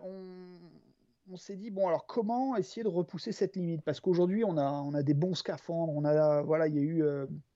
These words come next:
il y a eu des développements te-, technologiques depuis dix ans, vingt ans, euh, qui ont considérablement fait évoluer,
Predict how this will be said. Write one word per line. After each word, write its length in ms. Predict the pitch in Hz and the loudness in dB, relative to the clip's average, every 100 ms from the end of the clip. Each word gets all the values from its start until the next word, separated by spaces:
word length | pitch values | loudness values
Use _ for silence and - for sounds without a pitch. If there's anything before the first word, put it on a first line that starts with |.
| - | -2
il 40 | |
y 40 | 139 | 2
a 20 | |
eu 40 | |
des 100 | 143 | 4
développements 480 | 143 151 160 165 165 | 4 4 2 0 -2
te-, 180 | 160 147 - | -2 -6 -4
technologiques 680 | - 143 156 156 156 170 170 | -6 -4 -2 0 2 0 0
depuis 280 | 143 - 147 | -2 -4 -6
dix 240 | 147 156 | -2 0
ans, 240 | 165 180 | 2 2
vingt 320 | 175 147 156 175 | 0 -2 -2 -2
ans, 340 | 175 190 - | 0 0 0
euh, 240 | 131 131 | 0 0
qui 100 | 135 | -2
ont 60 | 151 | -8
considérablement 880 | - 202 - 185 165 165 165 170 165 | -10 -12 -4 0 2 2 0 -4 -4
fait 160 | - | -2
évoluer, 600 | 151 143 160 160 175 180 | -2 2 0 2 4 4